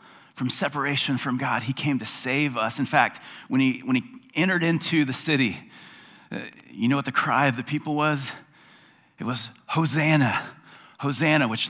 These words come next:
literally means, "Save us." "Save us now, save us, we pray." It was a, it was a cry of salvation. Jesus was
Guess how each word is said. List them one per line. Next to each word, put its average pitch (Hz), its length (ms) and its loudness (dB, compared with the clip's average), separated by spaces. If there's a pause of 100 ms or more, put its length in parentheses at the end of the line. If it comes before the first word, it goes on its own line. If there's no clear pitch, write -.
(120)
literally 151 340 0
means, 139 260 2
"Save 170 520 0
us." - 480 -4 (340)
"Save 160 260 2
us 170 160 0
now, 143 360 4
save 185 340 0
us, 156 160 -2
we 151 120 0
pray." 147 500 0
It 131 40 -2
was 123 140 -4
a, 120 140 -4 (260)
it 131 60 -8
was 139 120 -6
a 127 60 -6
cry 147 600 4
of 127 120 0
salvation. 127 960 -2 (1040)
Jesus 143 800 0
was 123 500 -8